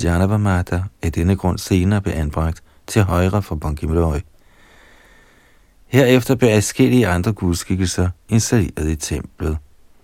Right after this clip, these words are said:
På en anden af templets troner ses gudskikkelser af Muralidhar og Radha Madhav. På nok en anden trone finder man gudskikkelse af Manomohan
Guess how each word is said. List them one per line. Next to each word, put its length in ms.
På 120
en 100
anden 240
af 80
templets 500
troner 460
ses 420
gudskikkelser 760
af 60
Muralidhar 840
og 140
Radha 340
Madhav. 420
På 80
nok 240
en 80
anden 300
trone 380
finder 240
man 220
gudskikkelse 760
af 120
Manomohan 720